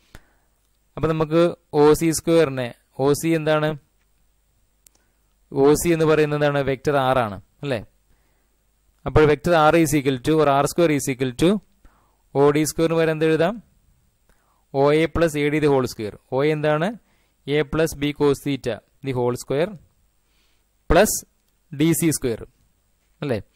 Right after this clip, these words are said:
ഇനി ഡി സി എന്താണ്? നമ്മൾ നോക്കുകയാണെങ്കിൽ sin theta കാണാം. എന്താ sin theta? Sin theta is equal to, ആ, ഡി സി by എ സി.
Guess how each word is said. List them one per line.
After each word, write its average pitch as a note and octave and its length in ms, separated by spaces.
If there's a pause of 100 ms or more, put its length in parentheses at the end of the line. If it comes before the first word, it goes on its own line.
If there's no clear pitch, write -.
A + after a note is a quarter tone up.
(720)
ഇനി E3+ 180
ഡി D#3+ 220
സി G3 140
എന്താണ്? C3 380 (1080)
നമ്മൾ D3 220
നോക്കുകയാണെങ്കിൽ D3+ 560 (880)
sin E3 260
theta E3+ 180
കാണാം. C3 200
എന്താ C3+ 140
sin C#3+ 260
theta? C#3+ 200
Sin C3+ 260
theta C#3+ 220
is D3 180
equal C#3 280
to, D#3+ 160 (520)
ആ, C3 80 (240)
ഡി C#3+ 260
സി D#3 240 (480)
by C#3 260
എ A#2+ 140
സി. D3 200